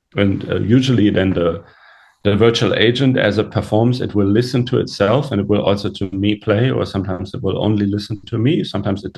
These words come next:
doesn't listen to me at all and only listens to itself. There are different sorts of modes that all lead to different forms of behavior. Um,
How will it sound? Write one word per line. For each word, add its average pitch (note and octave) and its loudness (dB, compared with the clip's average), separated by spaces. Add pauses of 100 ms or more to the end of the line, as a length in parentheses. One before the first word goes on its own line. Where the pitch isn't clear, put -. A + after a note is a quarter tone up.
doesn't G2+ 0
listen G#2 -2
to - -4
me F2+ 0
at E2+ 0
all A#2 2
and - -4
only G2 0
listens - -14
to F2 -6
itself. B2+ 0
There G#2 2
are F#2+ 0
different A#2 0
sorts G#2 0
of F2 -4
modes F#2 -2 (720)
that A2+ 4
all A#2 4
lead A2 0 (140)
to A2 -2
different G2+ -2
forms G2+ 0
of E2+ -6
behavior. F#2 -2 (800)
Um, F#2+ 0